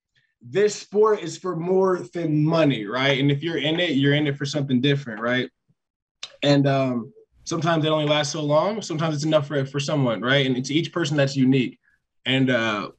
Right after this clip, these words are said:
you know, who knows what I'm chasing here exactly, right? But I'm, I'm having a damn good time. I'm gonna tell you that much. But, uh, that's just how it is, man. Wrestling does not pay the bills, right?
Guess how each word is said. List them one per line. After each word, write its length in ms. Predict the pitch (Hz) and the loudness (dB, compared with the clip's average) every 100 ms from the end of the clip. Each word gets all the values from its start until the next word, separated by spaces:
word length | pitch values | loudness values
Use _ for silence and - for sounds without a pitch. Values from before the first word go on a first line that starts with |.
| _ _ _ - - - | _ _ _ -20 -20 -6
you 120 | 131 | 0
know, 220 | 143 156 143 | 4 4 4
who 160 | 196 | 2
knows 360 | 185 196 165 143 | 2 2 2 -2
what 240 | 135 143 | -2 0
I'm 140 | 147 143 | 0 0
chasing 360 | 156 143 143 | -2 -2 2
here 160 | 143 135 | 4 2
exactly, 520 | 123 135 135 139 127 | 2 0 0 0 -2
right? 400 | 120 135 151 131 | 0 0 -2 -2
But 80 | 139 | -2
I'm, 240 | 147 131 | 0 0
I'm 100 | 135 | 2
having 220 | 160 147 | 0 0
a 20 | 127 | 0
damn 340 | 131 139 135 | 0 2 2
good 180 | 127 127 | -2 -2
time. 320 | 143 139 120 | -2 0 -2
I'm 80 | 123 | -4
gonna 80 | 123 | -2
tell 120 | 127 | -2
you 60 | |
that 160 | 123 135 | 0 0
much. 280 | 123 113 110 113 123 | 0 -2 -4 -6 -2
But, 180 | 131 | 0
uh, 280 | 127 117 110 - - _ - _ _ _ - - _ _ _ _ | 2 2 -2 -8 -20 _ -20 _ _ _ -20 -20 _ _ _ _
that's 180 | 156 180 | 2 2
just 140 | 190 170 | 0 -2
how 180 | 175 | -2
it 60 | 170 | 0
is, 180 | 185 151 | 0 2
man. 220 | 147 143 | 2 2
Wrestling 300 | 151 185 170 | 0 -2 -2
does 100 | 147 | 0
not 240 | 165 147 | 0 -2
pay 120 | 143 131 | -2 -2
the 80 | |
bills, 460 | 127 151 165 139 117 | 0 0 2 2 0
right? 320 | 127 143 - | 0 0 -2